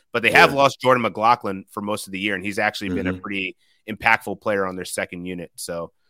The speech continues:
Speaker 1: um, go to Orlando real quick. Wanna know your concerns about Wendell Carter Junior. Um, he's, it seems like his plantar fascia injury has reappeared. This is what
Speaker 2: Yeah.
Speaker 1: kept him out previously in the, this season.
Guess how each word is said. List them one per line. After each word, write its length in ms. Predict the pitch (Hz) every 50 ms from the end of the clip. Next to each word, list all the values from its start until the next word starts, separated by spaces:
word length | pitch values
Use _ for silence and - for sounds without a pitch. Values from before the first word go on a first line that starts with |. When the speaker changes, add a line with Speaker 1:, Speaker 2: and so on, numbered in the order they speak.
| _ _ _ _ _ _ -
Speaker 1:
um, 480 | 95 101 98 98 98 95 92 95 92 _ _ _ _ _ _ _ _ _ _ - _ _ _ _ _ _ _ _
go 100 | 107 185 208
to 60 | 202
Orlando 480 | 185 160 143 135 135 147 143 139 143
real 220 | 135 123 131 131 123
quick. 400 | - - 127 127 123 - - - _ _ _
Wanna 200 | - 120 156 160
know 300 | 156 151 147 143 139 127 107
your 220 | 107 110 127 127
concerns 460 | 120 - 131 113 - - 123 123 110
about 240 | 110 104 113 107 98
Wendell 320 | 104 110 113 107 110 107 104
Carter 380 | - - 113 107 104 101 95
Junior. 600 | 90 95 98 104 107 107 101 98 98 95 92 - _ _ _ _ _ _ _ _ -
Um, 240 | 101 104 104 101 104
he's, 240 | 107 104 - - -
it 80 | 113 104
seems 280 | - - 170 185 156 151
like 100 | 143 123
his 120 | 120 113
plantar 320 | - - 127 123 123 113 -
fascia 420 | - 120 117 117 - - 113 110
injury 380 | 101 113 110 95 107 107 104 104
has 180 | 101 90 85
reappeared. 600 | 101 110 104 95 - - 110 107 104 107 104 104 - _ -
This 200 | 113 113 - 117
is 100 | 107 101
what 220 | 104 110 113 117
Speaker 2:
Yeah. 60 | -
Speaker 1:
kept 220 | - 117 - _ -
him 120 | 104 104
out 260 | 104 104 104 104 - _ _ _ _ _ _
previously 440 | - 127 120 110 107 - - 110 107
in 100 | 104 101
the, 220 | 98 95 95 95 - -
this 240 | 92 104 101 - -
season. 440 | - 113 110 98 98 98 95 92